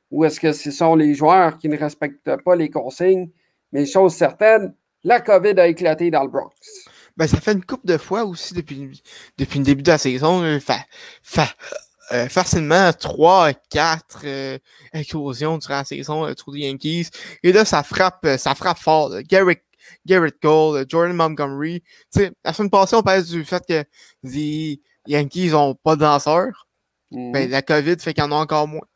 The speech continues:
Speaker 2: <laughs>
Speaker 1: Oh là
Speaker 2: Mais
Speaker 1: là ! Puis, puis en plus de ça, ça coïncide avec la bonne séquence des Blue Jays de Toronto.
Speaker 2: Mhm,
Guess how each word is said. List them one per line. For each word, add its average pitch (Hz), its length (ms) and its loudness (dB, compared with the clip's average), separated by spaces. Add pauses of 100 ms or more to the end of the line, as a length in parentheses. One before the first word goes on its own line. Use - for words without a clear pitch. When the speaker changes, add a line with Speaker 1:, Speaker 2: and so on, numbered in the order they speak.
(100)
Speaker 2:
<laughs> - 540 -12
Speaker 1:
Oh - 160 8
là 226 80 2
Speaker 2:
Mais 202 180 4
Speaker 1:
là ! 185 240 4 (300)
Puis, 190 320 -10
puis 175 400 -10
en 240 260 2
plus 330 420 -4
de 170 140 4
ça, 285 380 2 (720)
ça 208 280 -2
coïncide 277 800 -2
avec 202 320 -4
la 220 180 -2
bonne 269 420 -2
séquence 262 760 -4
des 196 160 -8
Blue 202 260 -12
Jays 233 520 -4
de 180 100 -2
Toronto. 175 480 0
Speaker 2:
Mhm, 175 300 0